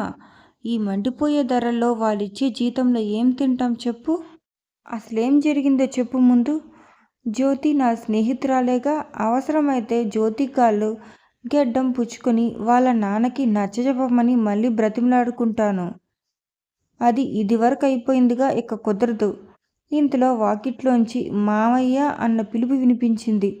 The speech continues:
"అడుగో రవి వచ్చినట్టున్నాడు," అన్నాడు చిదంబరం. "ఎవరు? రవి బావా?" రాధ సంతోషంగా వాకిట్లోకి ఎదురు వెళ్ళింది. రాధ, రవి లోపలికి వచ్చారు.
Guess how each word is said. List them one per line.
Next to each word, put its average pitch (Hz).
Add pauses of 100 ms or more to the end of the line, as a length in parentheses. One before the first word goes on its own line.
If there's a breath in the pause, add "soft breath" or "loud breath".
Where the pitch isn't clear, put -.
(460 loud breath)
"అడుగో 226 (340)
రవి 208
వచ్చినట్టున్నాడు," 214 (480 loud breath)
అన్నాడు 247
చిదంబరం. 214 (460 soft breath)
"ఎవరు? 240 (240)
రవి 208
బావా?" 233 (560 loud breath)
రాధ 277 (100)
సంతోషంగా 247
వాకిట్లోకి 233
ఎదురు 214
వెళ్ళింది. 208 (560 loud breath)
రాధ, 262 (140)
రవి 226 (140)
లోపలికి 208
వచ్చారు. 202